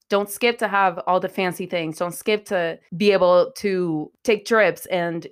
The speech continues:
eat out as often as you can. And before your career is even fully evolved, like, there's steps to this. But in order to honor that in our culture, especially,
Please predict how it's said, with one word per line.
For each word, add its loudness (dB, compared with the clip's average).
eat -2
out 4
as -4
often -2
as -6
you -12
can. -4
And 0
before 2
your 0
career -6
is -6
even -6
fully -2
evolved, -4
like, -4
there's 2
steps -4
to -2
this. -14
But 2
in -2
order 2
to -2
honor 0
that -2
in -6
our 0
culture, -8
especially, -8